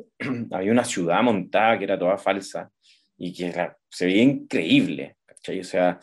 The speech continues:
había un trabajo ahí de un, de un equipo muy, muy grande, que eso es lo que a veces la gente no, no percibe tanto. Eh, eran años donde las producciones eran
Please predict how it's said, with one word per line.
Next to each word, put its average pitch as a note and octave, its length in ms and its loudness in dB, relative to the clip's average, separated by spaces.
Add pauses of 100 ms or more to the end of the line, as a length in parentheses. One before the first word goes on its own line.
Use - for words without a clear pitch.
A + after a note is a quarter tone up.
(180)
había G2+ 200 2
un A#2 160 4
trabajo F#2 520 2
ahí A2 180 0
de A2 40 -2
un, F#2+ 260 -4
de F#2+ 80 -8
un F#2+ 320 -4
equipo F#2 320 -4
muy, F#2 360 2
muy C#3+ 240 2
grande, A2 340 2
que A#2 80 -10
eso C3 80 -2
es D3 60 2
lo C#3 80 4
que A2 100 0
a - 380 -12
veces A2 200 2
la G#2 100 6
gente B2 340 0
no, A2 420 0 (1040)
no A2 120 -2
percibe B2 420 4
tanto. B2+ 600 0 (380)
Eh, F2+ 720 2
eran G#2+ 220 2
años B2 240 0
donde G2+ 160 -4
las F#2 160 -4
producciones A2 460 -4
eran D2+ 360 -4